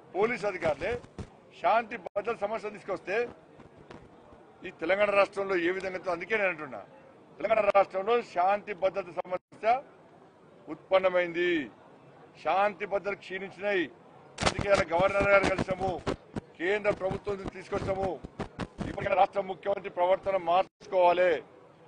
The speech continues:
రైతులు తిరగబడుతున్న విషయాన్ని గుర్తుంచుకోవాలి, వానాకాలం పంట కొనాలని చెప్పి భారతీయ జనతా పార్టీ డిమాండ్ చేస్తున్నది.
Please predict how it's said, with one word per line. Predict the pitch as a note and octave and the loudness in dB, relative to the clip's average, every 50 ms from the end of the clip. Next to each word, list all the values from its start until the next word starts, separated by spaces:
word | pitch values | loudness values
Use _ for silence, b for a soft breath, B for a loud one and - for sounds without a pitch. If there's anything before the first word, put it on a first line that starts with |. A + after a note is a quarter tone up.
| - - - - | -20 -18 -6 0
రైతులు | C3+ D#3+ F#3 G3 G#3 - G3+ G3+ G3+ | 2 2 2 2 0 -2 -4 -6 -6
తిరగబడుతున్న | - - F3+ F#3 G3+ G3 F#3+ G3 F#3 - G3 F#3+ F#3+ | -6 -6 -4 -2 0 2 4 2 2 2 -2 -2 -2
విషయాన్ని | F3 F3 E3 F#3+ G3 F#3+ F#3+ E3 | -6 -4 0 0 0 0 0 -10
గుర్తుంచుకోవాలి, | F3 E3+ - F#3 F3+ - - F#3+ F#3 F#3 F#3 F#3 F3+ D3+ - - - - - - - - - - G#2 A2+ | -10 -14 -12 -14 -14 -6 0 4 6 6 6 6 2 0 -2 -6 -16 -20 -20 -20 -20 -20 -20 -14 -2 2
వానాకాలం | C3+ E3 G3 G3 G3+ G3+ G3+ F3+ - F#3+ F#3+ F#3+ G3 - | 4 4 4 6 6 4 4 4 4 2 2 2 2 2
పంట | - F#3 F3+ F3 F#3 | 2 -2 0 0 -4
కొనాలని | - - - F3 F3+ F#3+ G3 F#3 F#3 | -4 -2 -6 0 4 4 4 4 2
చెప్పి | F3+ - - A#3 B3 C4 A#3+ - - - - - - - | -6 -6 -6 -8 -8 -8 -10 -16 -20 -20 -20 -12 0 2
భారతీయ | D#3+ F3+ F#3 - F#3+ F3 | 4 4 4 2 -2 -10
జనతా | D#3+ E3+ D#3+ D3 | -10 -6 -4 -2
పార్టీ | D#3+ F#3 F#3 E3 | 0 0 -2 -2
డిమాండ్ | E3 D#3+ D#3+ D3+ C#3 C3 | -6 -4 -4 -4 -6 -6
చేస్తున్నది. | B2 - - G#2+ G#2 G2 | -14 -14 -16 -18 -18 -18